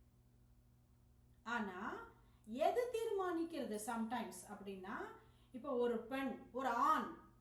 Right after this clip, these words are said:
ஃபுல்லா குடிச்சிட்டு ரோட்ல தடும-, தடுமாறினா சீச்சி அப்படின்னு ஒதுங்கி போறவர்கள்,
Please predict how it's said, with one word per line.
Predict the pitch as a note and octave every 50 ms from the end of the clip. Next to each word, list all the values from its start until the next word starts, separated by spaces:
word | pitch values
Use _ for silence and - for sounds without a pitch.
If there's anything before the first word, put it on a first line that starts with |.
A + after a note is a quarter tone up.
| - - - -
ஃபுல்லா | C#4+ D4+ D#4+ E4+ E4+ F4 F#4 F#4+ F#4+ F#4
குடிச்சிட்டு | D#4+ D#4 C4 - C#4+ B3+ D#4+ E4+
ரோட்ல | D#4+ C4 B3+ C4+ D4+ D#4 D4+ D#4 D#4 C#4 A#3 - - -
தடும-, | A3+ A3 A3 C4 C#4+ C#4 B3+ A3+
தடுமாறினா | A#3+ A#3+ B3+ D4+ E4+ E4 D#4+ D4 C#4+ A3+ G#3+ G3 G#3 A3+ B3 A#3 - - - - - - - - - - - - - - - - - -
சீச்சி | - - A#4 A#4 A4+ - G#4+ G#4+ G#4
அப்படின்னு | G#4 - B3 - - C#4 D#4+ D#4+ D#4 C4
ஒதுங்கி | A#3+ A3 B3+ C#4 D4+ D4+
போறவர்கள், | - B3+ A#3 G#3+ G#3 G#3 F#3+ F#3 F#3 - F3+ F#3 A3 C4+ G4